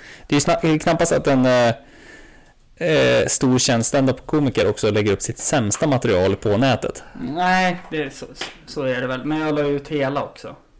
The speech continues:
Speaker 1: Ja.
Speaker 2: Eh,
Speaker 1: Men vad fan,
Speaker 2: och
Speaker 1: det
Speaker 2: det, det var det där jag hade övat mest. Jag missade lite små saker med att, eh, efter jag hade sagt allt så tänkte jag lä-, in-, tillägga så här, eh, "Men jag har även hört att kan man inte älska sig själv så kan man inte älska någon annan."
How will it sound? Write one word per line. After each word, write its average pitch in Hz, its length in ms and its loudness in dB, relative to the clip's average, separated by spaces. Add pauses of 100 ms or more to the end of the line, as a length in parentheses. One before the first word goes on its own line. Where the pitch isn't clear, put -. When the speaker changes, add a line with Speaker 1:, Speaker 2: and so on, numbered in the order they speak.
(220)
Speaker 1:
Ja. 160 140 -4 (340)
Speaker 2:
Eh, 156 60 -10
Speaker 1:
Men 139 260 0
vad 101 120 0
fan, 107 240 2
Speaker 2:
och 98 60 2
Speaker 1:
det 90 120 2
Speaker 2:
det, - 240 -8
det 180 60 -6
var 208 160 -2
det 202 60 -2
där 208 220 0
jag 196 80 2
hade 175 160 2
övat 156 240 0
mest. 147 300 -2
Jag 165 100 0
missade 175 500 -2
lite 151 280 -4
små 143 280 -4
saker 151 600 -2
med 151 280 -2
att, - 380 -8
eh, 139 140 0 (480)
efter 156 360 -4
jag 139 60 2
hade 135 160 -2
sagt 143 360 -4
allt 127 140 -6
så - 80 -14
tänkte 135 340 -6
jag 131 100 -2
lä-, 131 140 -6
in-, 147 260 -6
tillägga 135 580 -2
så 127 100 -8
här, 120 160 -4
eh, 123 160 -2 (840)
"Men 147 180 0
jag 151 100 2
har 160 120 2
även 175 200 -2
hört 170 640 -2
att - 160 -10
kan 156 160 0
man 151 140 0
inte 147 200 -2
älska 143 320 -4
sig 135 120 -8
själv 156 280 -2
så - 120 -14
kan 139 140 -4
man 131 100 -2
inte 127 180 -6
älska 117 300 -10
någon 120 180 -6
annan." 131 340 -8